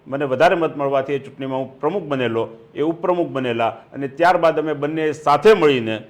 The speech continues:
સમગ્ર ગુજરાત રાજ્યમાં સત્તરસો ને પચીસ કિલોમીટરની ભિલાડથી લઈને ભાવનગર સુધીની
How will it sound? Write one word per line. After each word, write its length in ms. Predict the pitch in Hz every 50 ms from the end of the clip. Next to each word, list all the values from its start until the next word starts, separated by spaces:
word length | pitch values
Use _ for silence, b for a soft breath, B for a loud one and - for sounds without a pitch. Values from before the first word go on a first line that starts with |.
| B B B B
સમગ્ર 400 | _ - 165 190 202 190 180 180
ગુજરાત 420 | 165 156 156 139 156 160 160 156 151
રાજ્યમાં 440 | 147 147 139 131 156 156 156 147
સત્તરસો 640 | 143 147 - 156 151 - - 220 220 202 - 190 185
ને 80 | 180
પચીસ 500 | 175 175 165 156 - - 185 220 208 -
કિલોમીટરની 560 | - 175 165 165 160 156 156 151 156 147 156 151
ભિલાડથી 500 | 120 101 113 117 147 175 185 - 180 175
લઈને 220 | 170 170 165 165
ભાવનગર 460 | 135 120 127 139 151 156 151 151 151
સુધીની 440 | - - 139 123 135 131 127 117 110